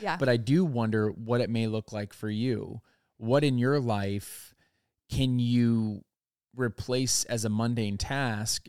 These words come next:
Speaker 2: to a spiritual filling discipline?
Speaker 1: Mm-hmm.
Speaker 2: Um, just like what Tori was sharing, what does that look like for you? And I would ask yourself and maybe journal about that. Like, okay, if, if me, like,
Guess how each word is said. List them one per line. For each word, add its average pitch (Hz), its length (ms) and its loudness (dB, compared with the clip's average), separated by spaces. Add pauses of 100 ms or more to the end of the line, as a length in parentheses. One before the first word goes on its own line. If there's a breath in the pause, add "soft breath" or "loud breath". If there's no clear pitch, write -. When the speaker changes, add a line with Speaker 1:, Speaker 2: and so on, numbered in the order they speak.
(140)
Speaker 2:
to 113 440 0
a 107 120 -6
spiritual 117 640 -2
filling 110 800 -2 (100)
discipline? 104 960 -4
Speaker 1:
Mm-hmm. - 400 -12
Speaker 2:
Um, 107 180 2
just 113 160 -2
like 113 120 -2
what 107 160 -4
Tori 104 180 -4
was 101 140 -6
sharing, 104 560 -4
what 113 140 2
does 147 100 0
that 110 160 2
look 120 240 -4
like 117 200 -2
for 101 200 -6
you? 107 340 -2
And 101 80 -4
I 117 60 -2
would 135 100 -4
ask 120 320 -8
yourself 113 240 -6
and 110 80 -6
maybe 127 200 -4
journal 120 360 -6
about 104 320 -8
that. 101 320 -8
Like, 113 160 -8
okay, 113 380 -2 (440 soft breath)
if, 127 220 -4 (140)
if - 240 -4
me, 139 380 0
like, 123 280 -4